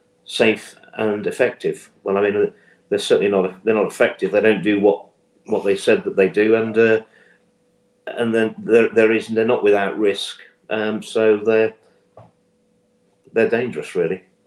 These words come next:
They're certainly unnecessary for children. I think that very sensible countries like Denmark have looked,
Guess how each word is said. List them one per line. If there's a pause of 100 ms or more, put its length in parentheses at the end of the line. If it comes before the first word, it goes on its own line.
They're
certainly
unnecessary
for
children. (380)
I
think
that (340)
very
sensible
countries
like
Denmark
have
looked,